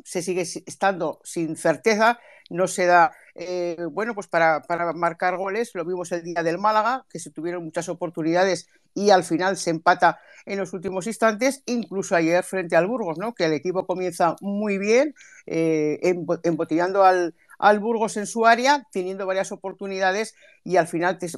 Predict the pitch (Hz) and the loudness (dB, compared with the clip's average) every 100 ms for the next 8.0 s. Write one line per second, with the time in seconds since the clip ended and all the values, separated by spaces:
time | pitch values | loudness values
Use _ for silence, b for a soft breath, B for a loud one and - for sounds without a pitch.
0 | - 170 170 165 160 156 165 156 160 220 | 0 4 4 2 -4 -2 0 0 2 2
1 | 214 160 b b b - 196 202 214 254 | 2 0 b b b -2 2 4 4 4
2 | 262 240 214 214 226 240 214 214 226 233 | 2 4 4 4 2 -4 -2 -4 -4 -6
3 | 226 214 196 175 233 240 247 - 180 175 | -6 -10 -4 2 2 2 -6 -10 -8 -6
4 | 170 165 180 170 196 175 202 - 196 185 | -6 -6 -8 -4 -2 -2 -4 -6 -2 -2
5 | 190 185 175 185 185 180 170 165 185 233 | -2 -4 -6 0 0 2 -2 2 2 2
6 | - 226 233 _ _ - 180 185 175 190 | 4 2 2 _ _ -8 -6 -6 2 2
7 | - - 196 196 - 180 165 190 180 | 4 0 2 2 2 0 6 6 6